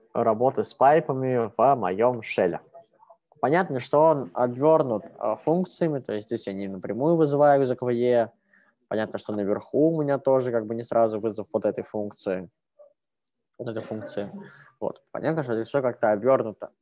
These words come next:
Но в целом вот каркас пайпов выглядит вот так. То есть ещё раз, что я сделал? Я сделал S. Когда я получил Л С, я его распарсил, получил аргумент Л С. Я встретил пайп.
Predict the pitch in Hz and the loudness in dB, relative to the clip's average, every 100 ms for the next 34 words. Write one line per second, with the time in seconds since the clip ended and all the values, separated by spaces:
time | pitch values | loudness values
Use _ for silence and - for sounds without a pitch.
0 | _ 104 151 170 - 143 170 165 117 107 | _ 0 2 2 0 0 2 2 -2 -6
1 | - 113 113 135 117 - - 120 147 175 | -4 -6 -2 0 0 -2 -8 0 0 0
2 | 107 104 113 139 113 104 110 - 104 95 | -4 -8 -8 -6 -6 -8 -12 -4 -4 -4
3 | _ _ _ _ _ - - _ 117 117 | _ _ _ _ _ -20 -20 _ -14 -10
4 | 107 160 120 - 143 147 127 113 123 110 | 0 2 0 -2 0 2 2 2 2 4
5 | 87 - _ _ _ - - - - - | 0 -6 _ _ _ -20 -20 -20 -20 -20
6 | - _ _ _ - 151 170 180 156 135 | -20 _ _ _ -2 -2 0 2 4 4
7 | 123 - - - _ _ _ _ _ _ | 2 -4 -18 -20 _ _ _ _ _ _
8 | - 113 123 147 143 147 147 - 151 143 | -14 -4 0 0 0 -4 -2 0 4 6
9 | 170 202 - 143 139 127 123 - 170 208 | 4 2 2 2 4 2 0 0 0 0
10 | - 135 123 120 - 131 120 127 175 175 | -4 -4 -2 -4 -2 -2 0 -2 -4 -2
11 | 117 92 - 123 - 175 165 135 135 117 | -2 -2 -4 -4 0 0 0 0 2 2